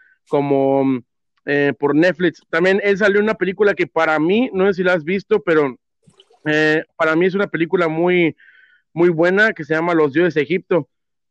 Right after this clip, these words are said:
Eh, en esa película él, él actúa como una, como un personaje afeminado, incluso.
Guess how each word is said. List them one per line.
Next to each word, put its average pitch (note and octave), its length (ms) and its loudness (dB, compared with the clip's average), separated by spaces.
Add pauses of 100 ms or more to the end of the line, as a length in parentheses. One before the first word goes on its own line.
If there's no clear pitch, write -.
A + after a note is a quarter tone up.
(160)
Eh, D#3+ 600 4
en D#3+ 80 0
esa F#3 180 -2
película F3 440 0
él, E3+ 60 2
él E3 220 0
actúa F3 320 0
como D3 400 -2 (760)
una, E3 280 0
como D#3 240 -2
un E3 80 0
personaje E3 560 0 (100)
afeminado, D3 720 0
incluso. E3+ 520 -2